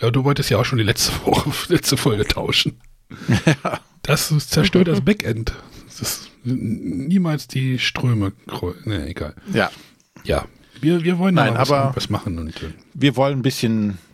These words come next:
Speaker 2: das auch natürlich irgendwie feiern. Und da müssen wir jetzt mal in die Planung einsteigen.
Speaker 1: Genau. Gut, ich glaube,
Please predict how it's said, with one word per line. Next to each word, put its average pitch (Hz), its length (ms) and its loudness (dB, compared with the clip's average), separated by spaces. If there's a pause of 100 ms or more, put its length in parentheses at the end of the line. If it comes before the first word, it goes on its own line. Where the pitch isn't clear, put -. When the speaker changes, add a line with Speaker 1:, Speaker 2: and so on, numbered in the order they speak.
Speaker 2:
das 107 220 0
auch 113 80 0
natürlich 98 340 0
irgendwie 95 360 0
feiern. 95 440 0 (1900)
Und 87 360 -4
da 85 40 0
müssen 90 200 -2
wir 98 80 0
jetzt - 100 -8
mal 92 220 0
in 143 100 2
die 139 100 4
Planung 117 440 2
einsteigen. 95 640 -2 (720)
Speaker 1:
Genau. 65 320 -2 (1900)
Gut, 202 240 2
ich - 100 -4
glaube, 190 440 2